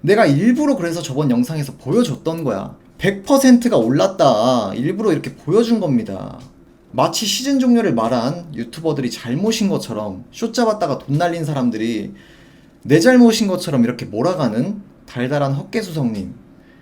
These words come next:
이런 멍청한 댓글은, 어, 좀 자제를 해주셨으면 좋겠어요. 초짜시네요. 비트가 그렇게 쉽게 망할 리가. 킥.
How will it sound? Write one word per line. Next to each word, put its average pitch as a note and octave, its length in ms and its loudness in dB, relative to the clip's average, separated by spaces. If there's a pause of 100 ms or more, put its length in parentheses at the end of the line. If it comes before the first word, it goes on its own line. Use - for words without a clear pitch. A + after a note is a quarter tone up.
(140)
이런 C#3 260 0
멍청한 D3 540 -4
댓글은, A#2 880 -6 (100)
어, G2 400 -14
좀 G2+ 160 -16
자제를 D3 460 -4
해주셨으면 E3 720 -8
좋겠어요. G2 960 -10 (800)
초짜시네요. E3 800 -4
비트가 C3+ 400 -8
그렇게 A#2 240 -10
쉽게 - 300 -10
망할 G2+ 320 -6
리가. G3 280 -10
킥. - 300 -14